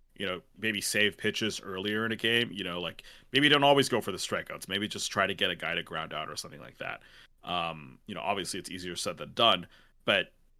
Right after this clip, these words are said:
he's gonna have more game experience. He knows he's gonna learn how to go longer in games. Um, and I think that's just gonna be a skill that you can only learn by pitching in the majors.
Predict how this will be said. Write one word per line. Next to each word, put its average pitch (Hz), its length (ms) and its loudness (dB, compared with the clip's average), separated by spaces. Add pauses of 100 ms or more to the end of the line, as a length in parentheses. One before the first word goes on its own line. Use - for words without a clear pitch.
he's 110 280 -2
gonna 139 180 6
have 123 280 10
more 113 120 2
game 92 220 4
experience. 87 480 -4
He 92 80 -4
knows 98 320 -2
he's 95 160 -8
gonna 113 160 0
learn 107 260 2
how 104 120 0
to 101 80 0
go 101 100 -2
longer 92 360 -6
in 90 100 -6
games. 64 440 -14 (420)
Um, 78 640 -12
and 78 320 -6
I 80 60 -10
think 113 240 -6
that's 95 220 -4
just - 180 -6
gonna 87 160 -8
be 82 160 -8
a 82 80 -8
skill 131 340 -2
that 82 220 -6
you 82 160 -12
can 90 220 -10
only 90 280 -8
learn 85 320 -4
by 80 140 -10
pitching - 340 -12
in 64 80 -16
the 64 80 -16
majors. - 460 -14